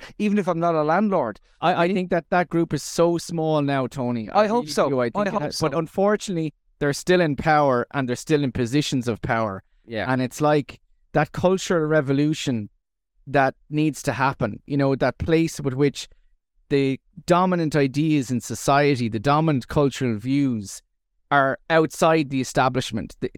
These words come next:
Speaker 2: the majority has changed in this country. People want housing as a human right. People want people to have decent homes. They don't believe that housing should be treated as a commodity, but the system in power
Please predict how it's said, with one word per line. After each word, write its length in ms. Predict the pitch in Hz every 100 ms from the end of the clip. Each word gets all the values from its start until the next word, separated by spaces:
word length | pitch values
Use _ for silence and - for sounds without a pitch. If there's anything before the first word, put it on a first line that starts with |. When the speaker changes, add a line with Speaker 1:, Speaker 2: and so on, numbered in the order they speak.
| -
Speaker 2:
the 100 | 151 -
majority 560 | 160 151 202 233 196
has 120 | 170 -
changed 360 | 175 170 175
in 60 | 143
this 140 | 123
country. 400 | - 120 107 - -
People 240 | 208 208 165
want 280 | 165 180
housing 460 | - 165 151 135 123
as 100 | 117
a 40 |
human 280 | 120 135 123
right. 240 | 120 117 -
People 260 | 175 170
want 400 | 135 151 165 135 - _ _
people 300 | 151 143 143
to 100 | 120
have 340 | 117 139 113 113
decent 360 | 147 - 123
homes. 460 | 139 127 120 117 - _ _
They 80 | -
don't 140 | 175 165
believe 320 | 160 165 139
that 100 | 123
housing 360 | 139 131 127
should 160 | 113 127
be 100 | 117
treated 300 | - 127 120
as 120 | 113
a 40 | 113
commodity, 640 | 127 120 120 110 110 104 _ _ _ _
but 120 | - 127
the 80 |
system 640 | 120 - 175 - - 135 117 - -
in 200 | 123 117
power 560 | - 160 151 139 110